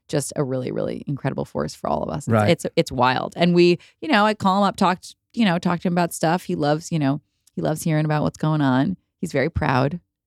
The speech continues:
Speaker 1: you know?
Speaker 2: So I have to tell you, I was going to, where I was going with all this, I mean, you shared a little bit about your family and more your fam-, but your grandfather. I feel like he's your, uh, not that your parents didn't have their, as my parents had their role, but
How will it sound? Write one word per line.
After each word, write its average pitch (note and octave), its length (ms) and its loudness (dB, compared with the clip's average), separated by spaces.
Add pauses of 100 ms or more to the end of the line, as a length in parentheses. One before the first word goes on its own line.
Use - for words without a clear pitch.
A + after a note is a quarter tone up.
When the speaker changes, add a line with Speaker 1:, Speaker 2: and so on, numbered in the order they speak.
(180)
Speaker 1:
you E3+ 100 -2
know? D#3 140 2
Speaker 2:
So E3+ 160 4
I F#3+ 120 2
have C4 180 -2
to - 80 -6
tell D#3+ 180 2
you, A#2 140 0 (340)
I D#3+ 160 6
was G3 180 4
going D3 220 4
to, C#3+ 80 2
where D3 240 2
I D3+ 60 4
was A2+ 160 -2
going C#3+ 260 4
with A2 140 0
all G2 100 -4
this, G#2 320 -10
I C#3 60 2
mean, C3+ 180 6
you C3 140 2 (240)
shared G3+ 400 -2
a A#2+ 60 4
little F3 320 4
bit B2 180 2
about G#2+ 320 -2
your A#2+ 100 -2
family A2 500 -4
and D3 360 -4
more C#3 480 -2
your A#2+ 160 0
fam-, B2+ 220 2
but C#3+ 140 0
your C3+ 120 -2
grandfather. B2 440 0 (1400)
I F3 200 8
feel F3+ 240 6
like D3 220 6
he's C#3+ 420 -2
your, B2+ 500 4 (220)
uh, - 100 -20 (480)
not D3+ 320 2
that C3+ 160 2
your A#2 120 0
parents G#2+ 520 -4 (360)
didn't A#2+ 200 6
have G#2+ 200 0
their, A2 240 0
as G#2+ 160 2
my A#2+ 180 4
parents A2 320 0
had G#2 160 -4
their A#2+ 180 2
role, A2 240 -2
but B2 240 2